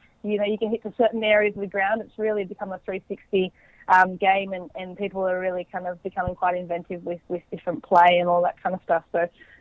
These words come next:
you know, girls are certainly fitter, stronger, faster than they, than they have ever been, and I think that goes down to, um, you know, the, the increase in professionalism of the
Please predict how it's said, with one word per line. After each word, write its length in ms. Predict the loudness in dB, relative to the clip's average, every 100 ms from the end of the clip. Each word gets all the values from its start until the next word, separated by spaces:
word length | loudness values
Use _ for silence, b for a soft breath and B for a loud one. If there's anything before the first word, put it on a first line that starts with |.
| 0
you 100 | 4
know, 100 | 6
girls 240 | 6 4 2
are 80 | -8
certainly 280 | -8 -8 -8
fitter, 220 | -6 -6 -8
stronger, 300 | -10 -10 -12 _ _ _ -6
faster 200 | -6 -6 -10
than 160 | -8 -2
they, 380 | -2 -2 -6 -12
than 200 | -10 -6
they 240 | -4 -2 -2
have 160 | -2 -2
ever 180 | -2
been, 320 | -4 -4 -4 -4
and 100 | -6
I 60 |
think 200 | -6 -4
that 200 | -2 -2 b b b -2
goes 180 | -2 0
down 300 | -4 -4 -6 -8
to, 280 | -6 -4 -4
um, 400 | -4 -4 -8 -10
you 120 | -6
know, 200 | -2 -2
the, 180 | 0 0 -2 -4
the 400 | 2 4 2 -2 -6
increase 320 | -4 -4 -4
in 80 | -6
professionalism 840 | -2 0 0 0 0 2 2 0 2
of 160 | 2
the 80 | 0